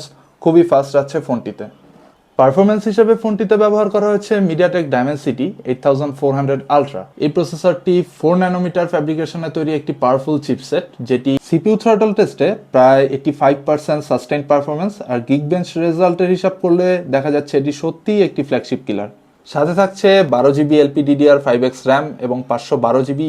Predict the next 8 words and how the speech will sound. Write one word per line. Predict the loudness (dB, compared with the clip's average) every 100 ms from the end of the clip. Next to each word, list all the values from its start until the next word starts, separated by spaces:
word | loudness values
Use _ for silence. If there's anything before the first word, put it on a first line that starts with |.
| 2
ইউএফএস | 0 2 -2 -4 -6
ফোর | -4 -2
পয়েন্ট | -2 -4 -4
জিরো | -2 -2 -4
স্টোরেজ। | -4 -2 -2 -10 -18 _ _ _ _ _ -4 -4
এছাড়াও | 2 4 6 4
আছে | 2 2 2
ভেপার | 0 -2 -4